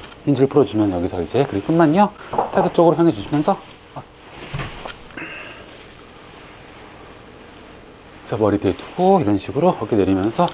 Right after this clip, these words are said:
스윙하시면은 어깨 내리면서 자연스럽게 스윙하시면은 잘 피니시까지 가니까요.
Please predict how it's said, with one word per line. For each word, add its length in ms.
스윙하시면은 640
어깨 160
내리면서 680
자연스럽게 540
스윙하시면은 560
잘 140
피니시까지 360
가니까요. 560